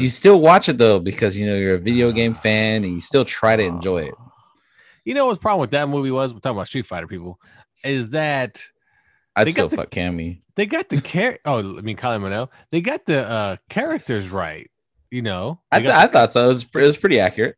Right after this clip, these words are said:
Speaker 1: Yeah, they got the, the costumes right. They, they got the character portrayal right. It's just that it was, the story was stupid and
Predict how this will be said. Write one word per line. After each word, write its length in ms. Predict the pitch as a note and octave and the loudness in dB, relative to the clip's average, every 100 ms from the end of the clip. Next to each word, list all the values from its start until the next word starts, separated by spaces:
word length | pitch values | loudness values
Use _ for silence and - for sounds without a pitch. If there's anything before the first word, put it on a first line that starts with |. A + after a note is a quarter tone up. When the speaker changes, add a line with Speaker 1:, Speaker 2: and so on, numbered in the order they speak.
| _ | _
Speaker 1:
Yeah, 180 | - - | -8 -6
they 100 | B2+ | -4
got 220 | B2+ B2 - | -4 -6 -8
the, 100 | G#2 | -16
the 220 | G2 G2 | -14 -8
costumes 580 | C#3 C#3+ - D3 C3+ A#2+ | -4 -4 -4 -8 -8 -6
right. 500 | B2+ B2 B2+ B2 - | -4 -4 -4 -6 -10
They, 200 | G#2 F#2+ G2 | -16 -16 -14
they 280 | G2 F#2 F2+ | -12 -10 -10
got 220 | A2+ G2 - | -12 -12 -14
the 140 | F#2 | -16
character 380 | - A#2 A2 F#2+ | -12 -12 -10 -14
portrayal 580 | - F#2 - C#3 B2 A2+ | -16 -14 -8 -6 -4 -4
right. 220 | A2+ G#2+ A2 | -6 -6 -10
It's 260 | G#2+ - - | -14 -14 -12
just 240 | D3+ - | -12 -6
that 240 | D#3 B2 - | -6 -6 -10
it 140 | B2+ | -8
was, 300 | B2+ B2+ A2+ | -6 -6 -6
the 100 | - | -12
story 440 | - - F3+ A3 F3+ | -20 -12 -8 -4 -4
was 200 | A2 - | -4 -6
stupid 640 | - G#2 F#2 G2 G#2 - | -14 -12 -12 -12 -14 -12
and 440 | A#2+ B2 A#2 A2 | -8 -6 -6 -8